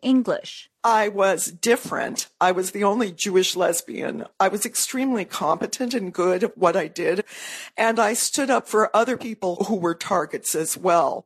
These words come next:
Speaker 1: Siegel, who lives in Santa Rosa, California, says her vocal objections made her unpopular with fellow faculty. They kept information from her, denied her classroom space, and wrote a scathing review based on anonymous comments.
Speaker 2: And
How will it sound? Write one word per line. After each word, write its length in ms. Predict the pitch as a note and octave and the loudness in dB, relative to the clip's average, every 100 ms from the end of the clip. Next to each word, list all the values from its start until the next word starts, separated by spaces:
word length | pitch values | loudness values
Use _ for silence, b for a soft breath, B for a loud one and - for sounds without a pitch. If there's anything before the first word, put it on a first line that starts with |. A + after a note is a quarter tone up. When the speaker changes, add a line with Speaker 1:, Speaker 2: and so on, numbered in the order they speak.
| _ | _
Speaker 1:
Siegel, 520 | - A3 F#3+ E3 F#3 | -2 2 4 4 2
who 100 | G3+ | 2
lives 260 | F3 D#3+ | 2 2
in 120 | E3 D3+ | 0 0
Santa 280 | F3 D#3+ | 0 0
Rosa, 320 | D3+ F#3 F3+ D#3 | 4 2 2 -2
California, 680 | - B2+ C#3 B3 C4 G3 F#3 | -4 -6 -2 2 4 2 0
says 260 | A3+ G#3+ b b - | -2 -2 b b -2
her 120 | C#4 | 0
vocal 560 | A3+ C#4 G4+ - A4 - | 4 4 4 4 2 4
objections 720 | C4 A3 C4 C#4 - - - | 2 6 4 4 -4 -10 -6
made 180 | F3 F#3+ | -6 -2
her 180 | A#3+ - | -2 2
unpopular 760 | C#4+ C#4 - F4 F4 A#3+ D3+ F3 | 2 2 0 -2 0 0 0 0
with 180 | A3+ | -2
fellow 320 | - E3 F3 A3+ | -2 0 0 0
faculty. 720 | - C4+ - G#3 - - _ b b b - | 2 0 0 -8 -8 -14 _ b b b 2
They 140 | E3+ | 2
kept 280 | - D#3 - | 2 -4 -4
information 680 | D3 C#3 C3 F#3+ A3 A3+ G#3 | -4 -2 -2 0 0 2 4
from 220 | G#3 F#3+ | 4 4
her, 220 | F#3+ F3 b b _ | 2 -2 b b _
denied 400 | F#3+ G3 A3 G#3+ | 0 4 4 4
her 180 | F3+ D3 | 0 -4
classroom 640 | - D4+ F4 - - C#3+ | -2 -2 -2 -2 -2 -2
space, 400 | - - D#3+ - b b | -4 -8 -8 -10 b b
and 140 | - C#4 | 2 4
wrote 140 | D4+ | 4
a 80 | C#4+ | 2
scathing 720 | C#4+ - - E4+ G4 G4 F#4+ | -2 -8 -6 0 2 2 0
review 400 | E4 D4 A3+ C3+ | -2 -2 -2 -4
based 320 | D3+ E3+ F#3 A3+ | -2 -2 0 0
on 160 | A#3 - | 0 4
anonymous 680 | C4 C4+ D#4+ C4+ F2 F3 | 6 8 8 6 2 -6
comments. 720 | - - B3+ G3+ A2 - - _ - | -6 0 2 0 -2 -12 -20 _ -2
Speaker 2:
And 240 | G3 F3+ | 0 0